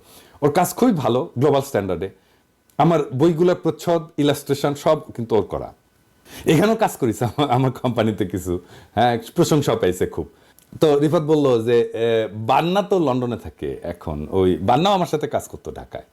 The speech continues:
আমার বাবার যে ডকুমেন্টারিটা দেখেন না, ওটাও বান্নার বানানো।" তো বান্নার সাথে যোগাযোগ হইলো, কাজ করলো, অসাধারণ কাজ করলো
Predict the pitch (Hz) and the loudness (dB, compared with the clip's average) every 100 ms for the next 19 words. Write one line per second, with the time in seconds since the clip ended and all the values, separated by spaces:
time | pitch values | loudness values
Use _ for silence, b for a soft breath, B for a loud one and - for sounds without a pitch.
0 | _ _ _ _ _ _ 139 160 131 170 | _ _ _ _ _ _ 2 2 2 2
1 | 175 170 156 165 165 147 143 151 139 135 | 2 -2 -2 -4 -2 -4 -4 -2 -2 -2
2 | 143 131 113 101 123 135 113 113 107 95 | 0 0 2 2 4 2 2 0 0 -2
3 | 80 65 65 - _ - 202 196 196 185 | -6 -8 -16 -18 _ -2 2 2 0 -2
4 | 185 180 175 160 120 107 107 107 139 - | -2 0 0 0 0 -2 -2 0 -2 -2
5 | 110 98 101 117 156 135 131 113 82 - | -4 0 0 0 0 0 0 -2 -8 -8
6 | 90 76 69 | -8 -6 -8